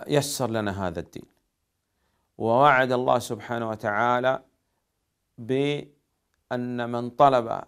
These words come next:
هذا الدين فالله سبحانه وتعالى ميسر له لا محالة. قال الله سبحانه وتعالى: "والذين جاهدوا"، أي بذلوا غاية الجهد،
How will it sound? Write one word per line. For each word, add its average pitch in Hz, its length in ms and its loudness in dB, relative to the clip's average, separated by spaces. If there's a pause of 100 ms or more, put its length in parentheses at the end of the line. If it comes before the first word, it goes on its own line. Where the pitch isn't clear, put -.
(140)
هذا 127 720 2 (500)
الدين 131 640 -4 (260)
فالله 143 340 0
سبحانه 123 440 -10
وتعالى 131 360 -2
ميسر 123 440 -6
له 117 240 -4 (180)
لا 117 140 0
محالة. - 400 -14 (300)
قال 127 180 6
الله 117 200 2
سبحانه 113 440 -8
وتعالى: 120 440 0
"والذين 113 840 -2
جاهدوا"، 143 720 2 (380)
أي 120 160 -2
بذلوا 143 480 4
غاية 175 400 4
الجهد، 101 480 -4